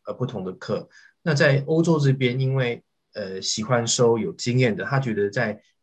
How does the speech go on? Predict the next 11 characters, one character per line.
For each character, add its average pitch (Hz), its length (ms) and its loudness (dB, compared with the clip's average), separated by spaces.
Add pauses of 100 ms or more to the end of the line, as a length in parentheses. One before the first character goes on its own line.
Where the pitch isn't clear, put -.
(100)
课 - 160 0
堂 110 240 0
上 117 180 -2
面 110 320 -4
除 117 240 -2
了 113 120 2
老 92 200 -2
师 - 300 -6
的 104 140 -4
教 101 320 0
导、 - 280 -4